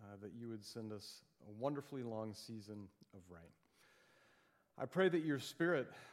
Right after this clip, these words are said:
would be here tonight and refresh our souls as this rain kind of refreshes our nostrils and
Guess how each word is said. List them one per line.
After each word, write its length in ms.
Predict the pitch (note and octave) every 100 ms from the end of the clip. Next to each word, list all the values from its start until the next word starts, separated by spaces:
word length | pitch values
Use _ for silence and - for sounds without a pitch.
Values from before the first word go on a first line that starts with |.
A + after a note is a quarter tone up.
| -
would 200 | C#3 A#2
be 140 | C#3+
here 280 | B2 C3+ A#2+ -
tonight 360 | A#2+ A2 G2+ A2
and 160 | A2+ A2+
refresh 640 | A2 - D3 C#3+ - - - -
our 160 | A#2
souls 600 | - - C#3 G2+ F#2+ - - A#2 A#2+
as 140 | A2 A#2
this 220 | A2+ A#2+
rain 400 | B2 B2 A#2+ A2+ -
kind 200 | C3 B2+
of 80 | A2+
refreshes 640 | A2 C#3 C3+ - C3 A2+
our 100 | A2+
nostrils 760 | A2+ C3 D3 - D3 C#3 B2 A#2+
and 180 | G2+